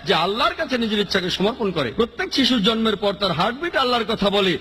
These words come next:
তার শ্বাস প্রশ্বাস আল্লাহর কথা বলে, তার চিন্তা ভাবনাও আল্লাহর কথা বলে। পরবর্তীতে যেটা হয়, তাকে প্রভাবিত করে তার গুরুজনেরা, তার বাবা মা। তখন সে মূর্তি পূজা শুরু করে, সে আগুনের পূজা শুরু করে, তারপর সে অমুসলিম হয়ে যায়।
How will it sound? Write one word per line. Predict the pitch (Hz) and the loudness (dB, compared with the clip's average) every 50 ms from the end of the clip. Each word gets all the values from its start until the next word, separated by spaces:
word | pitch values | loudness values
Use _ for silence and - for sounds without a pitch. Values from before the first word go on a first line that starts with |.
| - - - | -6 -4 -2
তার | 202 185 | -2 0
শ্বাস | 165 - 170 165 - | 0 0 -4 -4 -4
প্রশ্বাস | - - 220 202 - 240 196 - | -4 -4 -2 0 0 0 0 2
আল্লাহর | 170 175 180 185 180 | 0 2 2 0 0
কথা | 175 202 196 208 220 | 0 -2 0 0 2
বলে, | 220 262 285 311 339 349 - - - | 2 2 2 2 0 0 -4 -12 -4
তার | - 226 | -4 -4
চিন্তা | 180 - 214 208 208 202 220 | -2 0 -2 -2 0 2 2
ভাবনাও | 196 202 214 254 339 | 2 2 2 0 0
আল্লাহর | 381 381 403 302 269 247 | 0 0 0 0 0 0
কথা | 208 220 - 190 | -2 -2 -2 0
বলে। | 180 185 190 170 135 95 - - - - - - - - - - - - | 2 2 2 2 0 -2 -6 -14 -18 -20 -20 -20 -20 -20 -20 -20 -4 0
পরবর্তীতে | 160 185 214 220 277 302 - - 403 403 - 359 | 2 2 2 0 -2 -4 -2 -4 -6 -6 -6 -2
যেটা | 330 277 247 233 214 190 | -2 -2 0 0 -2 0
হয়, | 139 156 180 214 254 294 359 - - - | 2 2 2 2 2 0 -2 -6 -8 -2
তাকে | - 208 202 202 190 | -2 -2 0 -2 -6
প্রভাবিত | - 170 175 165 160 180 226 302 - - 440 | -4 -4 -2 0 0 0 0 -2 -4 -4 -4
করে | 415 - 285 277 269 269 | -2 0 0 0 0 0
তার | 262 262 254 233 202 | 0 0 -2 -2 -2
গুরুজনেরা, | 175 170 180 180 190 165 202 208 214 233 247 269 285 302 339 349 - - - | 0 0 0 0 2 2 2 2 2 2 2 2 2 2 0 -2 -6 -12 -4
তার | - 175 160 | -2 -2 0
বাবা | 143 147 156 160 175 185 | 0 0 0 2 2 2
মা। | 208 247 277 294 330 - - - - | 2 2 2 2 0 -4 -10 -12 -4
তখন | - 175 151 180 | -4 -2 -2 0
সে | 170 - 180 | 0 0 2
মূর্তি | 170 185 208 196 - 403 | 2 0 0 0 -2 -2
পূজা | - 415 403 - 269 | -2 0 -2 -2 -2
শুরু | - - 214 247 | -2 0 -2 -2
করে, | 226 269 285 311 320 | 0 0 0 0 0
সে | - 240 226 | 0 0 0
আগুনের | 190 185 185 202 214 214 | 0 0 2 2 0 0
পূজা | 214 214 185 185 | 0 0 0 0
শুরু | 165 - 196 214 262 | -2 -2 -2 -2 0
করে, | 269 302 294 233 160 107 - - - - - - - - - - - - - - - | 2 2 0 0 0 -4 -6 -14 -20 -20 -20 -20 -20 -20 -20 -20 -20 -20 -20 -8 0
তারপর | - 226 - 453 440 466 | 0 0 0 0 -4 -2
সে | - 285 | 0 2
অমুসলিম | 254 233 220 214 202 202 214 202 185 | 2 2 2 0 0 0 0 2 4
হয়ে | 196 208 208 | 4 4 4
যায়। | 214 190 143 | 2 0 0